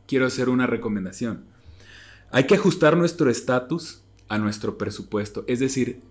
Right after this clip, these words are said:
yo soy, Ricardo, una persona de clase media, según lo que dicen las estadísticas,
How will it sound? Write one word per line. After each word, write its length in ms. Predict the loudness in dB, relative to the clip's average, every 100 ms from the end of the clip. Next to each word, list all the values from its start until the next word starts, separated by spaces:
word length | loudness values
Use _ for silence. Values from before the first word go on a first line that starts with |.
| -14
yo 240 | -2 -2 0
soy, 180 | -2
Ricardo, 580 | -2 -4 -6 -6 -6 -8 -4
una 260 | -4 -4
persona 380 | -4 -4 -4 -4
de 120 | -4
clase 320 | -4 -6 -4
media, 300 | -4 -4 -6 -10
según 520 | -8 -6 -4 -4 -6 -12 -20 _ -20 -20 -16
lo 260 | -8 -6 -4
que 160 | -4 -2
dicen 280 | -2 -2 -4
las 180 | -4 -8
estadísticas, 840 | -6 -4 -4 -6 -10 -16 -20 -20